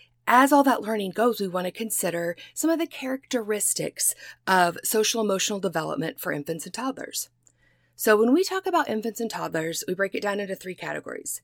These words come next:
young infants, mobile infants, and then toddlers. So young infants are that zero to seven months. They're concerned with security,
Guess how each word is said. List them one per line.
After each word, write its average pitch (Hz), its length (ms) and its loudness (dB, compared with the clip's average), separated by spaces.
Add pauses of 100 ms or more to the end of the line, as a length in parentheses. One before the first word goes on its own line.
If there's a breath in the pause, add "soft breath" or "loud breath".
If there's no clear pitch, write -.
young 175 180 -6
infants, 277 560 -2 (380)
mobile 302 320 4
infants, 180 600 -4 (180)
and 185 120 0
then 175 120 -2
toddlers. - 480 -6 (720 soft breath)
So 220 220 8
young 247 280 6
infants 180 480 0
are 170 100 -4
that 170 200 0
zero 185 260 -2
to 180 80 -4
seven 131 440 -4 (280)
months. - 460 -4 (1300 soft breath)
They're 226 140 2
concerned 240 340 0
with 214 140 -6
security, 160 640 -6